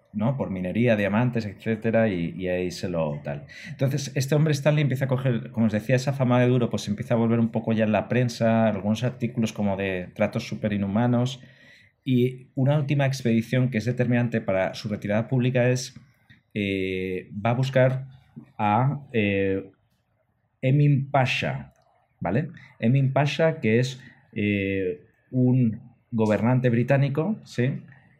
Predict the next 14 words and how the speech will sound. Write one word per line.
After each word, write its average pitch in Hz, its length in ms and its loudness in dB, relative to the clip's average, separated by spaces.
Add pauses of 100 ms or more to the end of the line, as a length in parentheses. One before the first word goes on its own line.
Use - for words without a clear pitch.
(120)
Eh, 101 640 -2
en 160 320 0
Sudán, 104 640 0 (220)
al 95 160 -8
sur 120 180 -4
de 110 60 0
Egipto. - 360 -8 (1800)
Segunda 139 440 0
misión 139 280 0
de 135 60 2
rescate 110 400 -2
de, 87 180 -6
de 95 240 -6
Stanley. 90 540 -4